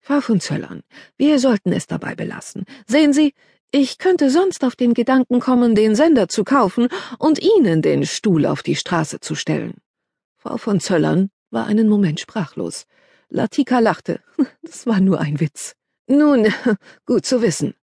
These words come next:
Wissen Sie, ich kontrolliere bereits fast dreißig Prozent der Aktien dieses Senders. Aber lassen wir das doch. Kein Mensch interessiert sich für mein Privatleben.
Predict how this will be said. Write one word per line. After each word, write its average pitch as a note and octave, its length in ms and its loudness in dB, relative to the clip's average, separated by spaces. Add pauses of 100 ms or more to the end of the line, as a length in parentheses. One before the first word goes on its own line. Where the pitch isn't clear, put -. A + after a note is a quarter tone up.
(600)
Wissen C4 360 0
Sie, B3 260 2
ich - 160 0
kontrolliere C#4+ 720 2
bereits D3+ 400 -4
fast - 400 -4
dreißig G3+ 500 -2
Prozent E3+ 580 -2
der D#3 160 -2
Aktien D#3 460 -2
dieses E3+ 420 -2
Senders. A2 420 -6 (340)
Aber C#4+ 340 4 (100)
lassen C#4+ 380 -2
wir - 80 -4
das - 220 -10
doch. - 180 -8 (220)
Kein G#4 280 4
Mensch C#4+ 240 4
interessiert G3+ 520 0
sich - 120 -10
für C#3+ 120 -4
mein D3 160 -4
Privatleben. E3 720 -2